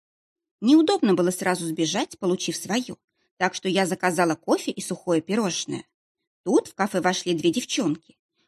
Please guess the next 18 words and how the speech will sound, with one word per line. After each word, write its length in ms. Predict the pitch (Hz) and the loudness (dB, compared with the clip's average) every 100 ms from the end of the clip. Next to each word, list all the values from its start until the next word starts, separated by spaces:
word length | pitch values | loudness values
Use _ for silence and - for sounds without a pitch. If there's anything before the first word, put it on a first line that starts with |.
| _ | _
Пока 320 | 320 - 370 | -6 2 4
они 200 | 262 185 | 4 4
долго 320 | 147 190 180 | 2 2 0
и 100 | 190 | -2
с 80 | 196 | -6
предвкушением 720 | 185 - 196 190 208 185 175 | -8 -8 -6 -2 2 6 6
выбирали 400 | 175 170 185 175 | 4 2 4 4
мороженое, 680 | 165 151 220 311 202 156 - _ _ _ - | 4 2 0 -2 -2 -4 -4 _ _ _ -2
я 180 | 190 | 0
отошла 540 | - 196 165 - 180 330 | 0 -4 -8 -4 0 0
к 100 | 220 | 0
дальнему 380 | 170 156 151 175 | 0 2 2 0
столику. 640 | - 214 160 - - - _ _ _ _ _ _ _ - | -2 -2 -2 -4 -16 -20 _ _ _ _ _ _ _ 0
Пирожное 580 | 180 165 392 - 220 | 2 4 2 2 0
вкусом 440 | 202 - 208 202 185 | 0 -4 -4 2 2
напоминало 520 | 180 185 190 190 180 | 4 4 4 2 0
сухую 340 | - 185 196 | -4 -6 -4
штукатурку, 800 | 180 - 170 151 - 285 339 - | -4 -6 -8 -8 -2 -2 -2 -10